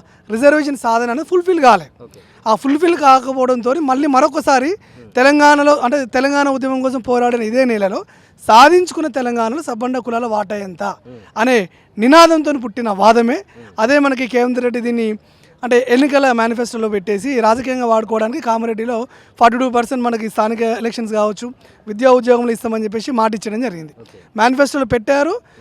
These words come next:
Speaker 1: దాన్ని అమలు చేసే దగ్గరకు వచ్చేసరికి వాళ్ళకి చిత్తశుద్ధి లేకుండా ఒక కొత్త డ్రామా ఆడుతున్నారు.
Speaker 2: బీసీ సంఘాలు చాలా ఉన్నాయన్న తెలంగాణ రాష్ట్రంలో, అనేక బీసీ సంఘాలు ఉన్నాయి. ఎందుకు మరి అన్ని బీసీ సంఘాలు మీతో పాటు కలిసి వచ్చి ఎందుకు ఇంత పెద్ద యుద్ధంలో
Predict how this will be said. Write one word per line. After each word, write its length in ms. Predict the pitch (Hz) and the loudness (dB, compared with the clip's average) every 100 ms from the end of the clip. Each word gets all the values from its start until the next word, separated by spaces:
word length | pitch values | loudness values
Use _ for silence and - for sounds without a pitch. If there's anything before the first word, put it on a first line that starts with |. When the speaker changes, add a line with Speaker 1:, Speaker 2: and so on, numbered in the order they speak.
| - - | -20 0
Speaker 1:
దాన్ని 260 | 254 302 330 | 4 4 4
అమలు 320 | 277 349 370 | 4 6 6
చేసే 260 | 330 311 285 | 4 2 0
దగ్గరకు 240 | 277 269 240 | 0 0 -4
వచ్చేసరికి 380 | 254 277 247 240 | -4 -6 -2 -2
వాళ్ళకి 200 | 233 233 | -2 -4
చిత్తశుద్ధి 580 | 220 247 294 262 254 | -6 -6 -4 -4 0
లేకుండా 540 | 240 226 220 196 185 190 _ _ - | 2 2 0 -6 -8 -10 _ _ -8
ఒక 140 | 240 240 247 | -2 -2 0
కొత్త 140 | 262 | 0
డ్రామా 360 | 254 269 294 277 | 6 6 8 6
ఆడుతున్నారు. 460 | 190 170 156 139 _ 127 151 | 4 0 -16 -18 _ -18 -14
Speaker 2:
బీసీ 260 | 226 262 | -8 -6
సంఘాలు 420 | 233 214 220 220 190 | -2 0 0 -2 -2
చాలా 220 | 170 185 | -2 0
ఉన్నాయన్న 300 | 165 147 127 113 | -2 -4 -8 -6
తెలంగాణ 280 | 147 175 180 | -6 -4 -2
రాష్ట్రంలో, 460 | 156 156 165 160 202 139 | -2 -2 -4 -4 -2 -2
అనేక 220 | 196 214 | -2 -2
బీసీ 280 | 175 175 165 | -6 -8 -8
సంఘాలు 320 | 156 139 113 | -8 -8 -10
ఉన్నాయి. 160 | 98 98 _ _ - | -14 -18 _ _ -8
ఎందుకు 220 | 180 247 | -4 0
మరి 160 | 254 220 | 2 2
అన్ని 160 | 208 | 2
బీసీ 280 | 214 226 220 | -2 -4 -6
సంఘాలు 320 | 202 208 208 | -6 -2 -2
మీతో 240 | 185 185 202 | -4 -4 -4
పాటు 220 | 190 190 | -4 -4
కలిసి 320 | 170 180 180 | -4 -4 -2
వచ్చి 180 | 196 190 | -4 -4
ఎందుకు 180 | 180 190 170 | -4 -4 -4
ఇంత 180 | 185 180 | -6 -6
పెద్ద 180 | 165 | -2
యుద్ధంలో 520 | 185 156 156 214 202 | -2 -2 -2 0 0